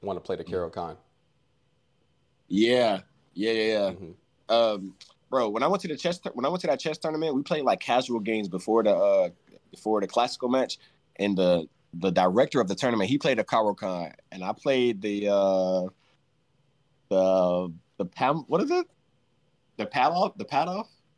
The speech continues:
Speaker 2: Panov?
Speaker 1: The Panov? Okay.
Speaker 2: Panov.
Speaker 1: Yeah.
Speaker 2: Yeah.
Speaker 1: That's a good
Speaker 2: It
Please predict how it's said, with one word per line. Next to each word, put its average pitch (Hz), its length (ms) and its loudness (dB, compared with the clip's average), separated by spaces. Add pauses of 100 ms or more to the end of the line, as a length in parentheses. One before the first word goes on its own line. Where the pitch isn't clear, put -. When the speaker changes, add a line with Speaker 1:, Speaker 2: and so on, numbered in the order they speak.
(120)
Speaker 2:
Panov? 190 400 -4 (380)
Speaker 1:
The 104 80 -8
Panov? 131 440 -6
Okay. 131 280 0
Speaker 2:
Panov. 151 160 2 (380)
Speaker 1:
Yeah. 98 340 0
Speaker 2:
Yeah. 117 380 -2
Speaker 1:
That's 117 180 -4
a 139 60 -4
good 117 420 2
Speaker 2:
It 101 160 -6